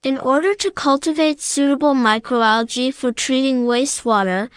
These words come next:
China Fafu also used the electroporation apparatus to electroporate microalgae.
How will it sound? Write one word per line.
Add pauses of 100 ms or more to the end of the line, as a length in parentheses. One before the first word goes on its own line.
(280)
China
Fafu
also
used
the
electroporation
apparatus
to
electroporate
microalgae.